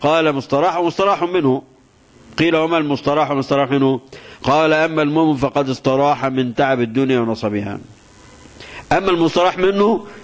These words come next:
يبقى ده إنسان ظالم فاجر مجاهر بالمعصية،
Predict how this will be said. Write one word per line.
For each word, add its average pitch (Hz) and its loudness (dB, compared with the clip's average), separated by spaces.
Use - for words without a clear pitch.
يبقى 117 2
ده 160 2
إنسان 156 0
ظالم 147 2
فاجر 147 0
مجاهر 147 2
بالمعصية، 147 2